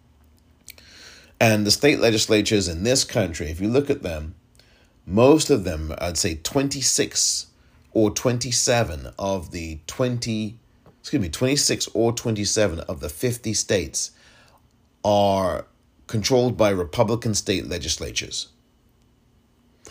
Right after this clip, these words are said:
Despite the fact that there are more registered Democratic voters than there are registered Republican voters. In fact,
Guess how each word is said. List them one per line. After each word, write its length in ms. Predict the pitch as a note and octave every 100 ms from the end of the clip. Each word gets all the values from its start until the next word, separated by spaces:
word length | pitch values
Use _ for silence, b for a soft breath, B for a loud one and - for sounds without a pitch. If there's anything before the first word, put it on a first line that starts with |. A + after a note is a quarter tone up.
| B B -
Despite 600 | F#2+ C3+ - D3+ E3+ E3
the 80 | D3+
fact 480 | - A2 G2 - - b b b
that 480 | F2+ G2+ F#2+ F#2 - _ _ _ _ _ _ -
there 280 | A2 G#2+
are 120 | F#2+ F#2+
more 520 | G#2+ B2 D3 D3+ -
registered 840 | F2+ F2 A2 A2 A2 - G2+ D#2+
Democratic 680 | G#2 G2+ G#2 - G2 F#2+ D2
voters 440 | E2 F2+ E2+ D#2+
than 260 | D#2+ F2 F2+
there 200 | F#2 F2+ F#2+
are 340 | G2+ G2 G2+ -
registered 580 | F2+ F#2 F2+ - F2
Republican 720 | D#2 D#2+ - F#2 F2 D#2+ D#2+ D2+
voters. 320 | C2+ - -
In 80 | E2
fact, 300 | A#2+ G#2+